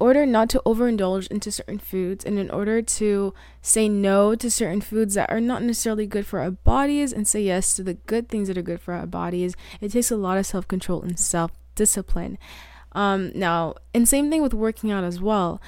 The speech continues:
Working out is all about discipline. It's all about consistency. It's all about, um, going to the gym, you know, waking up and truly putting in the work, even then, even when you don't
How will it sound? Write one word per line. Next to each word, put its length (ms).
Working 280
out 160
is 160
all 240
about 280
discipline. 420
It's 160
all 180
about 200
consistency. 760
It's 140
all 180
about, 320
um, 400
going 220
to 80
the 100
gym, 480
you 80
know, 180
waking 520
up 360
and 220
truly 240
putting 260
in 120
the 60
work, 360
even 240
then, 200
even 280
when 140
you 80
don't 300